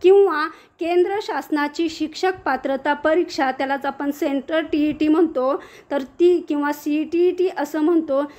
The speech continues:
ती उत्तीर्ण किंवा ते उ-, उत्तीर्ण उमेदवार अभियोग्यता व बुद्धिमत्ता टेट चाचणीकरता पात्र असणार आहेत. तसेच असे वाचण्यात येते की हे शासन शुद्धीपत्रक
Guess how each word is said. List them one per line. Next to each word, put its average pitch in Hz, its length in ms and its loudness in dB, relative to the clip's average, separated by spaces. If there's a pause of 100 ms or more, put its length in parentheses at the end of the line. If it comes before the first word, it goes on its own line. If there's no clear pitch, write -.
(200)
ती 370 160 6
उत्तीर्ण 311 640 -2 (120)
किंवा 294 180 0 (120)
ते 370 140 0
उ-, 381 140 2 (200)
उत्तीर्ण 302 480 0
उमेदवार 294 640 0 (120)
अभियोग्यता 330 800 -2
व 339 160 0
बुद्धिमत्ता 277 680 0 (100)
टेट 320 500 -4
चाचणीकरता 269 840 0 (460)
पात्र 269 480 0
असणार 247 420 -2 (140)
आहेत. 269 340 0 (400)
तसेच 330 460 0
असे 330 260 0
वाचण्यात 311 580 0
येते 339 260 -4
की 294 220 -2
हे 330 200 0
शासन 311 500 -2
शुद्धीपत्रक 339 840 -2